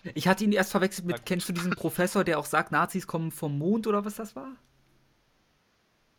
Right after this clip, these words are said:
Speaker 1: Den, den kennst
Speaker 2: Was?
Speaker 1: du. Musst du kennen.
Speaker 2: Du meinst aber nicht den
Speaker 1: Nein.
Speaker 2: Iron Sky-Regisseur.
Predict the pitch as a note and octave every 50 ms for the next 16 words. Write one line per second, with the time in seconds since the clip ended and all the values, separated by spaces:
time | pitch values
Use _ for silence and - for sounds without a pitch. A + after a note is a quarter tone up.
0 | _ _ _ _ _ _ _ _ - D#3+ D#3 - - D3 E3 D3+ C#3 C#3+ D3 C#3+
1 | D3 E3 D3+ - E3 B2+ B2+ A#2 G#2 - - D4+ - _ _ - - _ - -
2 | _ _ _ _ _ _ _ _ _ _ _ _ B2 - - C#3 - - B2 A#2
3 | A2+ - _ _ _ _ _ _ _ _ _ _ _ - - - - - - C#3
4 | C#3+ C3+ C#3+ D3 E3 - D#3 C#3 C#3+ E3 G3+ G#3+ G3+ F#3 F3+ D#3+ C#3+ C#3+ B2+ C3+
5 | - - - A#2+ A#2 A#2 A2+ B2 - A#2 A2 - - A2+ G#2 G#2+